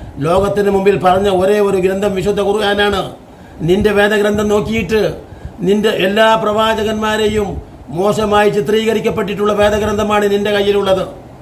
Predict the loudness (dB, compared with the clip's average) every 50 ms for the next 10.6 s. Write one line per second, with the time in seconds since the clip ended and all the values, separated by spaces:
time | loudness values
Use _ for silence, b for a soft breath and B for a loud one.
0 | -20 B B B B B B B B B -2 0 2 2 2 2 2 2 2 2
1 | 4 4 4 2 2 2 2 2 2 2 2 2 2 0 0 0 0 0 2 2
2 | 2 2 2 2 2 2 2 2 0 0 0 -2 -2 -2 -4 -6 -14 -20 B B
3 | B B B B B -2 -2 0 0 0 0 0 0 0 2 2 2 2 2 4
4 | 4 4 2 2 0 -2 -2 0 0 0 0 0 2 2 2 4 4 2 2 2
5 | 0 0 0 -4 -6 -10 -14 B B B B B B -6 -2 0 0 0 0 0
6 | 0 0 0 2 2 2 0 0 2 2 2 2 2 2 0 0 0 0 -2 -2
7 | -2 -2 -2 -2 -4 -6 -10 B B B B -6 -2 0 0 2 2 2 2 2
8 | 2 2 2 2 2 0 0 0 2 2 4 2 2 0 -2 -4 -4 -2 -2 0
9 | 0 0 -2 -2 -4 -4 -6 -6 -4 -2 0 2 2 2 2 0 -4 -6 -10 -12
10 | -14 -14 -12 -12 B B B B B B B -2